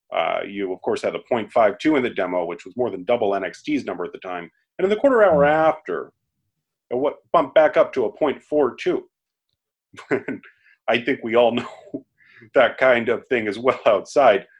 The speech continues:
Speaker 1: uh, standard deviation error. <laughs>
Speaker 2: Yeah,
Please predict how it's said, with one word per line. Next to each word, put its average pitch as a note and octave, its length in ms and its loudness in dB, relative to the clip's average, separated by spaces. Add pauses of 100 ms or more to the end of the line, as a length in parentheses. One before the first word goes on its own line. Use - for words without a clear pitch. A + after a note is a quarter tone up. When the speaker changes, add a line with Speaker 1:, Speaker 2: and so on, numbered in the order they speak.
(160)
Speaker 1:
uh, F#2+ 220 0
standard A#2 400 -4
deviation A#2 640 -2
error. E2 260 -6 (880)
<laughs> C#3 840 -4 (2000)
Speaker 2:
Yeah, D2+ 600 -6